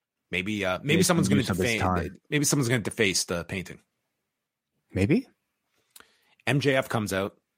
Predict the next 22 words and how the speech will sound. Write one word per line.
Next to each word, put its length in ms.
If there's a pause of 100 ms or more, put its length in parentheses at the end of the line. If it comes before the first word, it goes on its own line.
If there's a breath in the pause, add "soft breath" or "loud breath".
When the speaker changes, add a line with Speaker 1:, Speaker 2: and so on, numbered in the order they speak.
Speaker 1:
and 480
gets 180
a 60
big 380
reaction, 760
and 420
they 300
note 460
that 300 (100)
in 160
two 200
weeks' 300
time, 300
you 100
can 160
order 320
your 180
Better 400
Than 200
You 160
Bebe 680 (180 soft breath)
pinup 420